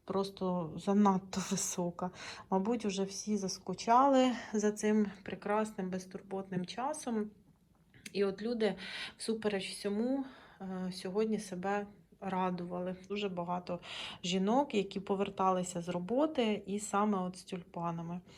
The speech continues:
Ну, а я їхала, <laughs> тюльпани мені подарували зранку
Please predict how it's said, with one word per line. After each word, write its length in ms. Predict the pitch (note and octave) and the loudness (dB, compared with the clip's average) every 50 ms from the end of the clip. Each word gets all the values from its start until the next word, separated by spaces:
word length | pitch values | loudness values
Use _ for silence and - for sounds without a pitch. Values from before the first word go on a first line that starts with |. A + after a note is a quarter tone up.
| - - - - - - - - - - - - - _ _ _ - A3+ | -20 -20 -20 -20 -20 -20 -20 -20 -20 -20 -20 -20 -20 _ _ _ -6 -2
Ну, 220 | A3+ C4 D4 C4 | -2 0 0 2
а 40 | G#3+ | 4
я 200 | G3 G3 A3 A#3 | 6 8 8 8
їхала, 640 | A3+ G3+ G#3+ A3 G#3 - - G3 F#3+ F#3+ F#3+ F#3 F#3 - - - - | 6 6 4 0 0 0 2 4 6 6 6 6 4 2 0 4 6
<laughs> 200 | B3 A#3 - - | 6 8 8 6
тюльпани 440 | A#3+ A3 G#3+ - A#3+ A#3 A3+ G#3+ | 2 4 6 10 10 10 10 8
мені 280 | G#3 G3+ G3+ G3+ G3+ G3 | 6 4 4 2 2 0
подарували 760 | G3+ - G3 F#3 G3 G3 G3+ G3 F#3+ G3 G3 F#3+ F#3+ F#3 F#3 F#3 F#3 - - - - - - - - | 0 -2 -4 -2 0 0 0 0 2 4 4 4 4 2 -2 -4 -6 -10 -10 -10 -10 -10 -10 -6 -2
зранку 640 | F#3+ F#3 G3+ A3+ C#4 F4 F4+ F#4 F4+ - C#4+ C4 | 0 2 4 4 4 4 4 2 0 0 0 0